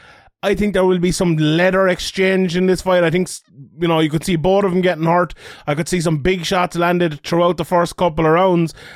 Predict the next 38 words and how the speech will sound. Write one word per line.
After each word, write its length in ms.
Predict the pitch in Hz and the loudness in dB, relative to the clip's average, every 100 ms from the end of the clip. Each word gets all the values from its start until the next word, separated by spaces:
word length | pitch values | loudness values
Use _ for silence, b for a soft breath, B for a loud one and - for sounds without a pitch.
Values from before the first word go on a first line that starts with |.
| B | B
and 140 | 151 | 0
then 100 | 175 | 2
maybe 240 | 180 170 165 | 2 0 0
someone 320 | 185 170 160 | -2 0 0
taking 320 | 175 165 170 | 0 0 0
over 280 | 175 165 151 | 2 2 2
as 120 | 151 | 0
the 80 | 147 | -2
fight 280 | 175 165 151 | 0 -2 0
goes. 340 | 175 165 151 B B B B - | 2 2 0 B B B B -6
Also, 260 | 208 233 | -4 -2
I'd 100 | 190 | -2
be 120 | 202 | -2
very 280 | 175 226 247 | -2 0 0
interested 400 | 226 - 196 - | -2 -4 -6 -4
because 380 | 175 190 185 165 b b b b b b b - | -4 0 0 -2 b b b b b b b -4
be-, 180 | 185 208 | -4 -4
uh, 240 | 165 - - 196 | -6 -4 -4 -4
if 140 | 190 | -2
you 80 | 214 | 0
look 180 | 277 - | 0 -2
at 80 | 220 | -2
Ang-, 280 | 202 185 165 | -2 -2 -2
um, 600 | 165 165 156 151 135 123 - - | 0 2 2 0 -2 -6 -8 -6
if 100 | 170 | -2
you, 80 | |
if 160 | 175 160 | 0 0
you 60 | 214 | 0
look 140 | 226 | 0
at 80 | 208 | 0
Nemkov's 440 | 220 202 175 147 | 0 0 -2 0
record 300 | 185 190 156 | 0 0 0
over 160 | 147 143 | 0 0
the 80 | 151 | 2
last 260 | 170 165 | 0 -2
few 200 | - 151 | -2 -2
fights, 480 | - 180 147 - - B B B B | 0 0 0 -4 -18 B B B B
the 220 | 170 165 | 0 0